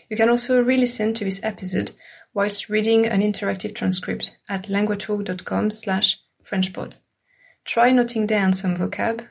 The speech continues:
as well as working on your pronunciation by copying what I say. If you liked this episode, please consider subscribing, sharing the podcast with a friend, or leaving a rating in your podcast app.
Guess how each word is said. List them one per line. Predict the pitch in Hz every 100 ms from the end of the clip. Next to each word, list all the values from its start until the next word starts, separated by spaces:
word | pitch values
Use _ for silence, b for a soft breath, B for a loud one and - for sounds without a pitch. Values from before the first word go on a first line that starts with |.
| _
as | 196 190
well | 202
as | 190 185
working | 202 202 202 202
on | 185
your | 180
pronunciation | 175 185 180 202 196 185 185 B B B B -
by | 185 175 180 -
copying | - - 196 180
what | 165
I | 170
say. | - 196 185 - _ _ _ _ _ _ _ _ _
If | 208 -
you | 214
liked | 240 247
this | 240
episode, | 240 233 220 226 254 - - -
please | 233 208 202
consider | - 208 220 208
subscribing, | 208 190 - 196 185 208 247 277 -
sharing | - 214 202 214
the | 202
podcast | 196 185 - 202 240 -
with | 190
a | 180
friend, | - 226 269 B B B B -
or | 220 220
leaving | 233 262 247
a |
rating | 226 220 220 160 165 190
in | 180
your | 180
podcast | 190 185 190 -
app. | 185 -